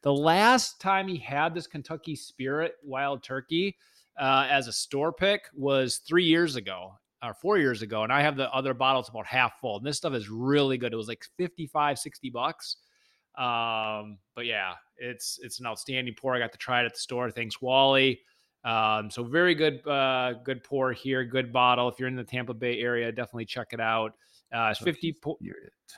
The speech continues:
Speaker 1: yeah, fifty point five alcohol by volume, a hundred one proof. Uh, like I said, I had his last selection. It was excellent. So I'm looking forward to trying that. Very sweet, very sweet and smooth.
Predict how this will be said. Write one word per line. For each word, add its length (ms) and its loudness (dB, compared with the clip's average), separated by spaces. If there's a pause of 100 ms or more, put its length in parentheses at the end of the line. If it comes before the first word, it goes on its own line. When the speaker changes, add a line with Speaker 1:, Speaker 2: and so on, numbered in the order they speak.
(120)
Speaker 1:
yeah, 200 0
fifty 280 -4
point 300 0
five 580 4
alcohol 560 -2
by 240 -4
volume, 420 -2
a 80 -6
hundred 280 -6
one 240 -6
proof. 400 0 (580)
Uh, 540 0
like 120 -6
I 40 -4
said, 160 -2
I 20 2
had 60 2
his 120 0
last 280 4
selection. 360 0
It 40 -4
was 200 -8
excellent. 320 -10
So 40 -14
I'm 80 -12
looking 200 -4
forward 220 -4
to 60 -10
trying 400 -6
that. 420 6 (320)
Very 180 10
sweet, 480 2
very 240 2
sweet 380 -4
and 100 -8
smooth. 500 -6